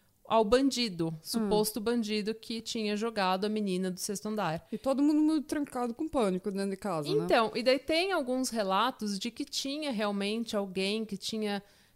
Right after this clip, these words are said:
Speaker 1: que uma vizinha tinha visto s-, que saiu correndo do prédio e tudo mais. Tem esses relatos, só que a polícia mesmo nunca achou nada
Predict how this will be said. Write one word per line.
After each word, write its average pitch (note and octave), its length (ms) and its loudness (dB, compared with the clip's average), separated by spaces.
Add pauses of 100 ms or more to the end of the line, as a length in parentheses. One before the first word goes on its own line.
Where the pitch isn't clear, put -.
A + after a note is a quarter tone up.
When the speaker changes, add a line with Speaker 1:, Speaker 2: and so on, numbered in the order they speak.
(120)
Speaker 1:
que - 80 -8
uma G#3 180 2
vizinha G#3+ 500 0
tinha G#3+ 320 -2
visto G3+ 440 -2
s-, - 220 -2
que - 160 -6
saiu G3+ 220 0
correndo G3+ 640 0
do F3+ 100 -6
prédio G3 600 2
e G3 40 -2
tudo F#3+ 240 -4
mais. G3+ 380 -2 (320)
Tem C#4 200 2
esses C#4 260 -2
relatos, A3 680 -2 (260)
só B3+ 200 0
que C#4+ 80 -6
a D4+ 60 0
polícia C4+ 480 -2
mesmo A#3 300 -2
nunca C4 320 0
achou A#3+ 260 -4
nada G#3+ 580 0